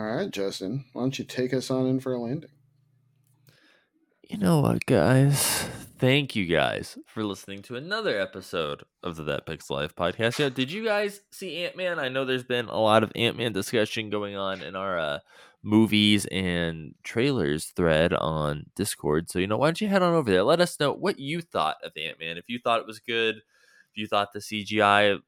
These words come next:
Speaker 2: looked like shit, or you wanna be one of those people shitting on it, you know, let us know, you know, what you thought. And, uh, while you're at it, why don't you head on over to Spotify?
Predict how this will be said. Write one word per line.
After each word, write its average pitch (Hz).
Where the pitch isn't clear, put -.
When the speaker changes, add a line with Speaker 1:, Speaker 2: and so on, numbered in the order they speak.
Speaker 2:
looked 113
like 107
shit, 110
or 98
you 98
wanna 101
be 104
one 104
of 95
those 101
people 104
shitting -
on 107
it, 113
you 82
know, -
let 240
us 254
know, 190
you 104
know, 107
what 117
you 151
thought. 73
And, 139
uh, 120
while 127
you're 151
at 165
it, -
why 190
don't 262
you 302
head 262
on 254
over 226
to 233
Spotify? 160